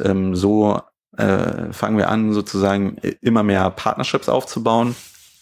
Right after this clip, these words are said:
und, ähm, ähm, versuchen halt, äh, da die richtige Balance zu finden. Ich kann natürlich auch verstehen, ähm, dass es wichtig ist, für die Community zu verstehen,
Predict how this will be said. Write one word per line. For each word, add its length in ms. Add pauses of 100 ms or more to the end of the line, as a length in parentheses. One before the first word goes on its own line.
(480)
und, 680
ähm, 440 (640)
ähm, 260
versuchen 480
halt, 440 (380)
äh, 320
da 500
die 260
richtige 400
Balance 520
zu 80
finden. 500 (420)
Ich 100
kann 120
natürlich 340
auch 120
verstehen, 560 (420)
ähm, 680
dass 240
es 240
wichtig 380
ist, 120
für 120
die 100
Community 540
zu 140
verstehen, 580